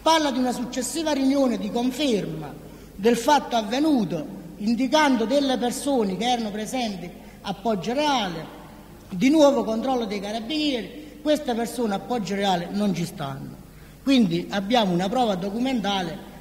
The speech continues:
che Pasquale Barra si è totalmente inventato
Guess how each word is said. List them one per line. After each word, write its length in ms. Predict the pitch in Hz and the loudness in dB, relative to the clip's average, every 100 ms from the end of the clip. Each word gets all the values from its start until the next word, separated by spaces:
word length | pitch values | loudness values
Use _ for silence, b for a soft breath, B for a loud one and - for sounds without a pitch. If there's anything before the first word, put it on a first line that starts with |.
| - | -4
che 360 | 233 196 - - | 2 2 0 -6
Pasquale 460 | 208 196 254 226 196 | -6 -4 0 0 2
Barra 320 | 190 165 165 | 2 2 0
si 160 | - | -2
è 160 | 233 175 | -2 -2
totalmente 640 | 233 226 233 220 170 165 | -4 -2 2 2 0 0
inventato 640 | 214 262 240 175 185 160 | 0 0 0 0 -2 -2